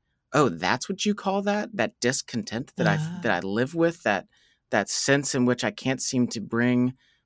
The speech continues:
Speaker 1: my dream into reality and the anger that comes up related to, like, that's envy?" Like, so, uh, so
Speaker 2: Mm.
Speaker 1: the, the Enneagram gave me this,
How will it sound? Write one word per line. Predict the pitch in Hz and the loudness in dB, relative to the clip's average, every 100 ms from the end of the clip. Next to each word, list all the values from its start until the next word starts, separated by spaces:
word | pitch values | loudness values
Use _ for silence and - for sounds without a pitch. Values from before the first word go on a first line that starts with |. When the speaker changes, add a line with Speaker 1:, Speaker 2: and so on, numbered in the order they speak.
| - | -4
Speaker 1:
my | 113 | -2
dream | 110 110 113 131 143 143 - | 0 0 2 4 4 2 0
into | 127 131 127 123 | 2 4 2 0
reality | 107 101 123 139 139 143 131 | 2 4 4 4 2 2 2
and | 101 | 0
the | 90 - | -4 -4
anger | 107 123 131 | 0 2 0
that | 123 | -2
comes | - 120 113 | -2 -2 2
up | 123 - | 0 0
related | 104 107 123 120 | -2 0 -2 -2
to, | |
like, | 101 107 - _ _ | -4 -4 -12 _ _
that's | - 117 - | 0 0 -2
envy?" | 104 113 165 214 233 - | -2 0 2 2 0 4
Like, | 123 110 - - - | 4 4 -6 -20 -6
so, | - 151 139 127 | 6 10 10 10
uh, | 110 117 185 170 | 6 4 0 0
so | 165 165 | 2 2
Speaker 2:
Mm. | |
Speaker 1:
the, | 165 - | 2 0
the | 160 131 | 0 6
Enneagram | 196 220 160 | 8 8 8
gave | 139 131 | 6 6
me | 123 | 4
this, | 113 110 | 4 0